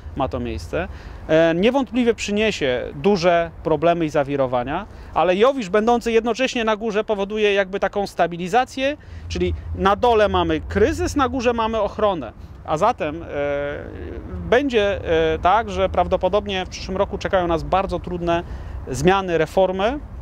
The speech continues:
które jednak przejdziemy dosyć spokojnie, o dziwo dosyć spokojnie. Ten Jowisz na górze cały czas nas chroni i daje nam poczucie bezpieczeństwa, więc nie obawiałbym się o to, co się dziędzie-, będzie działo z Polską.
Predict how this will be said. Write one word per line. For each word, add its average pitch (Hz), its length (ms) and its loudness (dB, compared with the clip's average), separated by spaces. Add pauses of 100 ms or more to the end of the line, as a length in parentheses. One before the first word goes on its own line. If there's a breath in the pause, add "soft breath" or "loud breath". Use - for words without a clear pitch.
(140)
które 254 260 4
jednak 381 240 0
przejdziemy 277 500 2
dosyć 294 360 -2
spokojnie, 240 640 0
o 180 80 -2
dziwo 240 260 2
dosyć 190 260 -4
spokojnie. 190 480 -2
Ten 165 140 0
Jowisz 190 340 2
na 139 120 -4
górze 180 320 2 (520 loud breath)
cały 214 340 4
czas 175 220 2
nas 156 180 -2
chroni 160 640 0
i 147 220 -2
daje 151 240 2
nam 143 400 -4 (220)
poczucie 143 320 -4
bezpieczeństwa, 147 640 0
więc 143 260 -2 (360 loud breath)
nie 190 220 6
obawiałbym 196 500 2
się 135 220 0
o 135 140 2
to, 143 140 -2
co 147 120 -6
się 139 120 -6
dziędzie-, 135 300 -2
będzie 131 260 -2
działo 123 220 2
z - 60 -18
Polską. 156 440 -2